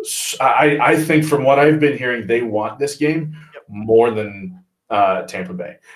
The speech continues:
Speaker 1: Not that, you know, any, th-, they've, they've been more vocal
Speaker 2: Right.
Speaker 1: about this game, and so they're, I, not necessarily a good thing to always be vocal on social media and Twitter and whatnot, but I, I, I think that they're, they're hyped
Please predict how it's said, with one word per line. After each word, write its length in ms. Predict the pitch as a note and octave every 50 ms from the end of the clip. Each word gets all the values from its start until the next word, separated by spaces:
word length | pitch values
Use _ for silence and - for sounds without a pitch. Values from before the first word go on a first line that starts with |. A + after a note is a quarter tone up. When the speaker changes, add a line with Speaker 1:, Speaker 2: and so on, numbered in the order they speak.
| - -
Speaker 1:
Not 320 | A2+ B2 C3 D3+ D#3 D#3
that, 200 | D#3 D3 C#3 D3+
you 100 | D3+ C3+ A#2+
know, 100 | B2 A#2+
any, 220 | A#2+ B2 B2+ B2
th-, 400 | G#2+ C3 B2+ C3 C#3+ D3+ C#3+ -
they've, 320 | - C#3+ D3 D3 D3 - -
they've 280 | C#3+ C3+ D#3 D#3 D3+
been 360 | D#3 D3 C#3+ C#3+ B2 A#2+ A2 A2 _ _ _ _ _ _ -
more 420 | A2 A2+ A#2 A#2+ B2+ C3 C3 B2+ A2
vocal 460 | G#2+ A#2+ B2 A#2+ A2+ - G#2 F2+ F2 F2+
Speaker 2:
Right. 240 | - - - - - _ _ _ -
Speaker 1:
about 440 | G#2+ F2+ F2+ A2 G#2 G2+ G2+ - -
this 180 | F#2+ F2+ -
game, 400 | - - F#2+ F#2+ F2+ F2 F2+ - - _ _ -
and 120 | G#2 G#2 G2+
so 140 | - A#2
they're, 320 | G#2+ A#2+ B2 B2 A#2 - -
I, 240 | G#2 - B2 C3+ - -
not 260 | C3+ C3 C3+ C#3 -
necessarily 640 | C#3 C3 - - A#2 - - C3+ B2+ B2+ B2 A#2+ A#2
a 60 | G#2+
good 180 | A2+ B2 A#2 -
thing 160 | B2+ A#2+ A2+
to 60 | A2+
always 200 | G#2 A2 G#2+ G#2+
be 140 | - A2 G2
vocal 360 | A2 A#2+ B2 B2 - A#2 A#2
on 300 | A2 G#2+ G#2+ G#2+ G#2+ G#2+ - - - _ -
social 340 | - - A2 A2+ G#2+ - A#2+
media 280 | A2+ A2+ A2+ A2+ A2
and 80 | A2 A2
Twitter 240 | - A#2+ A2+ A2+ A2+
and 100 | A2+ A2
whatnot, 400 | A2 A2+ A2 A2+ A2+ A2+ A2+ A#2
but 100 | A#2 A2
I, 540 | A2 A2 - - - - _ _ - A2+
I, 200 | A#2 A#2 - A2+
I 40 | A2+ G#2+
think 320 | - - B2 B2 A#2+ A2+
that 180 | A2+ - _ -
they're, 460 | A2+ A#2 A#2+ A#2 A#2 A2 A2 G#2+ G#2+ G#2+
they're 280 | G2+ A2+ A#2 A#2+ A#2 G#2+
hyped 680 | A2 - - - - A2 A2 A2+ - - - - -